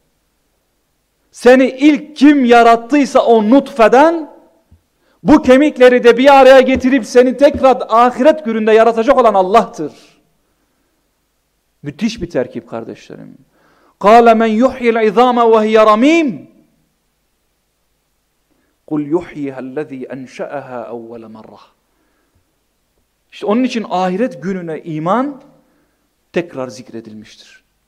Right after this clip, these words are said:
Çok önemli. Tabi ahiret günüyle alakalı ehemmiyetini konuştuğumuz için ben ona tekrar girmiyorum kardeşlerim.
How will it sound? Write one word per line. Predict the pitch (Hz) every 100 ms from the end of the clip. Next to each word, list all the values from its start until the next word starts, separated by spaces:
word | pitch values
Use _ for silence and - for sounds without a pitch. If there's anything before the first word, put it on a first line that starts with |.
| _
Çok | 170 -
önemli. | 113 107 98 _ _ _ _ _ _ _ _ _ _ _ _ _ _ _ -
Tabi | - 220
ahiret | 185 196 220 233 202
günüyle | 202 196 190 180
alakalı | - 175 180 180 180 165 160 151 _ _ _
ehemmiyetini | 170 175 180 175 170 165 151
konuştuğumuz | - 180 - 190 170 147
için | 147 185 208 _ _ _ _ 170
ben | 165 170 _ _ _ -
ona | 170 170
tekrar | 180 - 160
girmiyorum | 143 143 131 123 120
kardeşlerim. | 120 117 - -